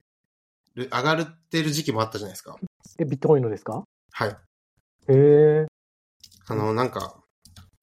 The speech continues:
Speaker 1: なんて言うんだろう、すごいざっくり言うとなんかエヌエフティーみたいな。
Speaker 2: オーディナルですか？
Speaker 1: あ、そうそうそうそう。
Speaker 2: はいはい。
Speaker 1: ビットコイン上でなんかやっちゃいましょうみたいな人たちが結構増えてきて。
Speaker 2: はいはい。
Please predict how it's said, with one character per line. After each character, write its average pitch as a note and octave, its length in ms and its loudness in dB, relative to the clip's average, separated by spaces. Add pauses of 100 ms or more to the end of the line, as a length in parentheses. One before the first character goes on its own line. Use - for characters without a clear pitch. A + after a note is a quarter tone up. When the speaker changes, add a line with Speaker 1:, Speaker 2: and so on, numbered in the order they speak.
(840)
Speaker 1:
な A#2 100 -6
ん A2+ 60 -8
て - 80 -16
言 - 20 -18
う - 20 -18
ん - 0 -
だ - 80 -18
ろ - 40 -18
う、 - 20 -18
す - 120 -4
ご D#3+ 60 2
い D3 60 4
ざ D#3+ 80 2
っ D3 80 -8
く D#3+ 100 -2
り C#3+ 60 6
言 A#2+ 60 2
う - 20 -8
と A2 80 -2
な G#2+ 80 -2
ん - 20 -6
か G2+ 100 -10
エ G2+ 60 -6
ヌ D#3 120 2
エ G3 40 2
フ - 80 -6
テ A3 120 4
ィ - 20 -
ー - 20 4
み A2+ 60 0
た G#2 80 -2
い F#2+ 80 -8
な。 F#2+ 120 -16 (760)
Speaker 2:
オ G#3 140 6
ー - 40 6
デ D#3 80 0
ィ C#3+ 40 -2
ナ C3 80 -2
ル A#2 80 -4
で A2+ 100 -6
す - 60 -20
か？ G#2+ 180 -6 (380)
Speaker 1:
あ、 D#3 100 0
そ D#3 120 -4
う C#3 40 -4
そ C3+ 80 -8
う B2 40 -8
そ A2+ 100 -12
う - 20 -12
そ G#2 240 -14 (300)
う。 D3+ 60 0
Speaker 2:
は C3 80 2
い - 20 -4
は G#2+ 240 0
い。 - 20 -10
Speaker 1:
ビ G2+ 60 -14
ッ - 20 -20
ト D3 120 -2
コ D#3 100 0
イ D3+ 40 2
ン D3 60 0
上 D3 140 4
で D3 80 4 (100)
な C#3 80 -2
ん C3+ 60 -4
か A#2 80 -6
や G#2 80 -4
っ - 80 -20
ち - 100 -4
ゃ B2 60 2
い - 20 0
ま B2 100 2
し A#2 120 -4
ょ - 20 4
う A#2 60 2
み G2+ 80 -4
た G2+ 60 -6
い - 20 -12
な G2 80 -14
人 A2 160 -6
た G2+ 100 -10
ち G#2 100 -10
が E2 220 -12 (460)
結 - 160 -6
構 G#2 60 -10
増 - 100 2
え B2 140 2
て G#2 40 -12
き - 80 -14
て。 A2 100 -6
Speaker 2:
は G2 60 0
い - 40 -4
は G2 40 -8
い。 G2 60 -20